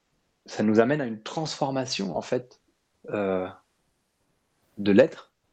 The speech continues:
par une vérité plus grande que les vérités subjectives, qui est celle du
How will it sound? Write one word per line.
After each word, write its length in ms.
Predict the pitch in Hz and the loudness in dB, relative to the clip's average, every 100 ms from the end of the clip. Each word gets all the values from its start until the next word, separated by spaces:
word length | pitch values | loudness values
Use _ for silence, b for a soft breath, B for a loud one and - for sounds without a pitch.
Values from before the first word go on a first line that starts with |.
| _ _ _ _ _ _ _ - | _ _ _ _ _ _ _ 0
par 200 | 147 151 | 0 0
une 140 | 139 | -6
vérité 360 | 131 127 131 131 | -4 -6 -8 -12
plus 240 | - 156 | -8 -8
grande 360 | 143 135 - - _ _ _ _ - | -4 -6 -8 -16 _ _ _ _ 2
que 100 | 110 | 6
les 260 | 104 143 | 8 8
vérités 420 | 147 139 127 127 123 | 6 0 -2 -8 -12
subjectives, 680 | 110 98 92 - 107 131 - _ _ _ _ _ _ _ _ _ _ _ _ - _ _ _ _ _ _ - | -12 -14 -16 -14 -12 -12 -16 _ _ _ _ _ _ _ _ _ _ _ _ -20 _ _ _ _ _ _ 0
qui 200 | 123 107 | 4 6
est 60 | |
celle 380 | - 123 147 123 | 6 4 4 0
du 440 | 104 131 143 - | -2 -2 -2 -8